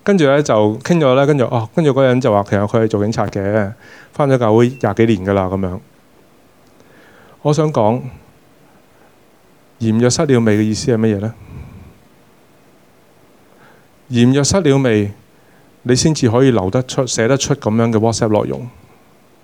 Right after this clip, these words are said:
你明唔明啊？嗰個嚴重性係去到噉樣嘅地步。冇咗對人嗰個愛，嗰個憐憫喺裏面。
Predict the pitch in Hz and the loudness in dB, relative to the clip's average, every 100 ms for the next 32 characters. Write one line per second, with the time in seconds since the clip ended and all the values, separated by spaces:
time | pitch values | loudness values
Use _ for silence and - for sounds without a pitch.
0 | _ _ _ _ _ _ _ _ _ _ | _ _ _ _ _ _ _ _ _ _
1 | _ _ 123 110 98 92 92 104 _ _ | _ _ -2 -2 -4 -8 -10 -16 _ _
2 | _ _ _ _ _ _ _ _ _ _ | _ _ _ _ _ _ _ _ _ _
3 | _ _ _ _ - - _ _ _ _ | _ _ _ _ -20 -20 _ _ _ _
4 | _ _ _ _ - - 208 180 117 107 | _ _ _ _ -20 0 2 4 2 0
5 | 123 123 131 127 120 127 123 117 110 117 | 0 0 2 2 4 4 4 2 0 2
6 | 123 117 98 95 92 110 - _ _ - | 2 0 0 -4 -8 -12 -20 _ _ -20
7 | - - - - 214 233 254 208 175 143 | -20 -20 -12 0 2 2 4 4 4 2
8 | 110 104 90 - - - _ - 214 175 | 2 0 -4 -14 -18 -20 _ 0 4 4
9 | 156 139 139 135 135 131 - - _ _ | 4 4 4 4 2 -4 -16 -20 _ _
10 | 196 185 147 120 104 104 104 113 127 131 | 0 2 2 4 2 2 2 2 2 2
11 | 131 110 98 | 2 2 0